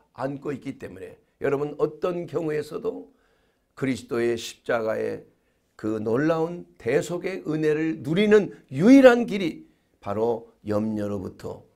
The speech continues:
두려움과 불안과 근심으로부터 자유하는 길이 바로 그리스도 안에 있는 것입니다. 사랑하는 여러분, 여러분의 삶 속에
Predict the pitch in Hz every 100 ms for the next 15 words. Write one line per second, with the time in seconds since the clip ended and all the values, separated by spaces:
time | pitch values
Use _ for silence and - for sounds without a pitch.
0 | _ _ _ _ _ _ _ - - 113
1 | 104 104 107 101 98 98 - _ - -
2 | 104 104 104 98 98 98 - _ - 101
3 | 101 - 95 90 90 - - 92 - -
4 | - 131 160 160 151 147 156 139 147 156
5 | - _ _ - 107 117 123 - - _
6 | 110 98 85 - 92 90 - 107 120 139
7 | 135 147 - _ - 95 110 123 - -
8 | 107 - 78 69 _ _ - - 101 98
9 | 95 90 90 95 143 - _ _ _ _
10 | _ _ - 113 110 110 110 - 113 110
11 | 113 110 113 104